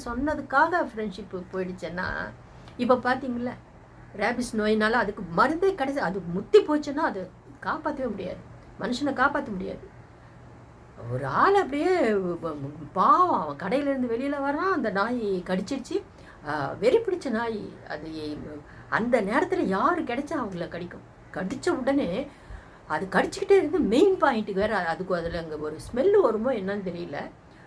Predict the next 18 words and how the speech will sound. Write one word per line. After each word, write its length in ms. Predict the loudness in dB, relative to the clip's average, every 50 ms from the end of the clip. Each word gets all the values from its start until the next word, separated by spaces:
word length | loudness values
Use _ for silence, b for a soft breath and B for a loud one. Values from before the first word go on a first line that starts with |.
| B B
நிறைய 320 | -2 0 0 0 0 0
பேர், 380 | 0 0 2 2 2 2 2 2
அ, 140 | 2 2
அந்த 240 | 0 0 -2 -2 -4
நாய் 480 | -2 0 0 2 2 2 0 0 0 -2
எந்த 220 | -2 -2 0 0
நாயா 260 | 2 2 2 2 0
இருந்தாலும், 440 | 0 0 0 -2 -4 -4 -4 -6 -8 -12 -16 -20 B B B B B B B -10
அ, 40 | -6
அது 320 | -6 -4 -2 -2 -2 -2 0
மாதிரி 380 | 2 2 2 2 2 0 0
மெயின், 400 | 0 0 0 0 0 0 -2 -4 -6 -6
அது, 180 | -6 -6 -6 -6 -4
அ, 80 | -6 -4
கடிச்சுக்கிட்டே 640 | -2 -2 -2 -2 -2 -2 -4 -4 -4 -2 -2 0 2
மெயின் 320 | 4 4 4 4 4 2 2
பாயிண்ட்டுக்கு 400 | 0 0 -2 -4 -8 -10 -10 -10
போயிடும். 240 | -10 -10 -10 -12